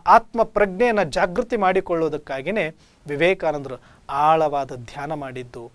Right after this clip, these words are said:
ಶರಣರು ಆಳವಾದ ಶಿವಯೋಗವನ್ನ ಮಾಡಿದ್ದು. ಧ್ಯಾನ,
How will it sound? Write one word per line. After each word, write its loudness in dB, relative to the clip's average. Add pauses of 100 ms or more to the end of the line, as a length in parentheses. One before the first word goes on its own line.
(360)
ಶರಣರು -4 (240)
ಆಳವಾದ -4 (120)
ಶಿವಯೋಗವನ್ನ -16 (100)
ಮಾಡಿದ್ದು. -20 (320)
ಧ್ಯಾನ, 12